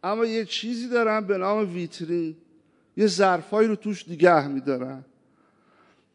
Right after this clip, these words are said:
بهترین ظرفای زندگیشون نگه می‌دارن مردم نگاه کنن، کسی ازش استفاده نمی‌کنه.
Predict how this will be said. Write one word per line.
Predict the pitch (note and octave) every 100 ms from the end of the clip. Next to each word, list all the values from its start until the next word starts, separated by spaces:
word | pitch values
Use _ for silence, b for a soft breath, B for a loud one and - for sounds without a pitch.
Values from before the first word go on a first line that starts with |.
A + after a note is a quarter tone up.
| -
بهترین | F#3+ G3 C#3+ F3+ G3 A#3+ A#3+
ظرفای | A3 G3 F3+ F#3+ G#3+ G3
زندگیشون | F3+ F3+ F3 F3 G3+ A3 A#3 G#3
نگه | F#3+ F3 G#3+ G#3
می‌دارن | A3 A#3 A#3
مردم | G#3+ F#3+ F3 G3+ A3+ G#3+
نگاه | F#3+ F#3+ F3 G#3+ A3+ F3 D#3 -
کنن، | D#3 C#3+ B2+ B2
کسی | - G3 - G#3 G3+ G3+ _ _ -
ازش | D#3+ D3+ G3+ F#3+ -
استفاده | E3 - E3 D3 D3+ E3
نمی‌کنه. | F3+ F3 D3 B2+ B2 A#2+ A#2+